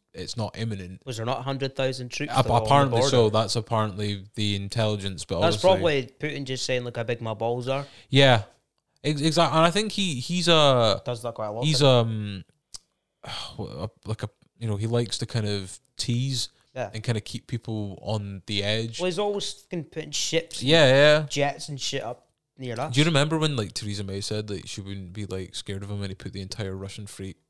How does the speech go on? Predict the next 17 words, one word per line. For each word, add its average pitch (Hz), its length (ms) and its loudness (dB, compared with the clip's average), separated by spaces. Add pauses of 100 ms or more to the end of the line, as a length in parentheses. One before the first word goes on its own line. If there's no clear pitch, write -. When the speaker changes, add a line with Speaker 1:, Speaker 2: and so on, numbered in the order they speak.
(220)
Speaker 1:
past 101 280 -8
the 101 100 -10
cliffs - 360 -10
of 92 60 -12
Dover? 107 380 -8 (540)
Dude 123 160 -6
doesn't 139 180 -6
fuck - 200 -12
about, 110 280 -4
man. 110 240 -2 (160)
<laughs> - 260 -6
Like, 131 140 2
he 123 100 -2
really 120 280 0
doesn't, 110 320 -4
but, 101 180 -6
um, 101 320 -6